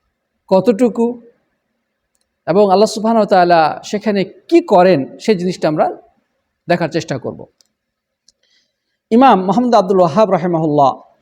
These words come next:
তার অনবদ্য গ্রন্থ উসুলুল ঈমানে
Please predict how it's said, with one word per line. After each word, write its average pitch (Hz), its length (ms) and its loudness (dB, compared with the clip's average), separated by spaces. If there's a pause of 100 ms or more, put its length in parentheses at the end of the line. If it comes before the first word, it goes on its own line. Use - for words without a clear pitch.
(680)
তার 175 560 0
অনবদ্য 190 440 0
গ্রন্থ 165 320 -2 (760)
উসুলুল 208 540 2
ঈমানে 175 580 2